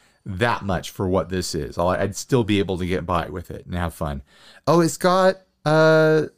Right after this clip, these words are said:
vintage style tuners on it. Got painted headstock. I love that. I love the ebony fretboard.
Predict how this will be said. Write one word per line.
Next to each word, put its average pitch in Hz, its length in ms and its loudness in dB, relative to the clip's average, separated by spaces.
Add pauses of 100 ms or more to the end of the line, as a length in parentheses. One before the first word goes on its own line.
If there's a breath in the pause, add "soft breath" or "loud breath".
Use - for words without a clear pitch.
(300)
vintage 143 340 0
style 147 280 0
tuners 160 380 -2
on 180 160 4
it. 170 180 -2
Got 151 260 0
painted 147 280 0
headstock. 147 420 0
I 123 40 -2
love 135 200 2
that. 160 160 2
I 123 60 2
love 120 240 2
the 139 120 -2
ebony 135 300 0
fretboard. 180 640 2